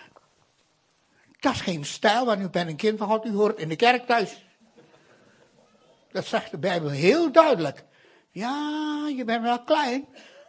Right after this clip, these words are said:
maar je bent wel een pinter jongetje, hoor." En, eh, ik zeg, "Ja, maar is niet goed." "Ja, hier krijg je een pepermunt, hou je mond maar." Ik zeg, "Nee, ik kan, u kan mij niet omkopen, hoor. Ik, ik zal u zeggen,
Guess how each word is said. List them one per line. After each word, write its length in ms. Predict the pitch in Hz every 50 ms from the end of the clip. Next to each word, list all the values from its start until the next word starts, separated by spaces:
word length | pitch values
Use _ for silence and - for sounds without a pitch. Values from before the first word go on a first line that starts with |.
| _ -
maar 180 | - 185 208
je 60 | 214
bent 140 | 240 247 269
wel 80 | 302 320
een 140 | 330 320 320
pinter 400 | - 349 339 320 294 311 311 302
jongetje, 460 | 294 311 311 277 202 - - 147 120
hoor." 340 | 123 139 160 262 320 320 269 - _ _ _ _ _ _ _ _ _ _ _ _ _ _
En, 320 | - 190 202 208 196 196 202
eh, 340 | 202 190 190 185 175 170
ik 80 | 185 -
zeg, 180 | - 214 180 -
"Ja, 440 | 185 294 330 339 320 277 294 320
maar 160 | 311 294 240 208
is 120 | - -
niet 200 | 165 180 277 294
goed." 240 | - 359 320 - - - - - _ _
"Ja, 120 | 202 226
hier 220 | 220 208 330 330
krijg 180 | - - 330 294
je 60 | 254
een 80 | 247 240
pepermunt, 580 | 302 302 302 - - 254 247 247 285 262 196
hou 180 | 175 - 220 233
je 80 | 247 262
mond 240 | 277 311 311 302
maar." 280 | 294 226 143 120 117 - _ _ _ - _ _
Ik 140 | - 208
zeg, 180 | - - 302 233
"Nee, 500 | 269 359 415 427 359 285 359 381 370 -
ik 140 | - 277 -
kan, 240 | - 269 254 262 302
u 200 | 302 285 302 294
kan 300 | - 311 302 311 339 339
mij 140 | 349 359
niet 160 | 359 370 359 339
omkopen, 540 | 320 392 392 392 - 392 311 - 214 190
hoor. 260 | 175 180 262 330 311 - - - - - - - _
Ik, 160 | 262 254 247
ik 220 | - - 277 -
zal 180 | - 285 294 294
u 120 | 294 285
zeggen, 280 | 269 302 339 339 294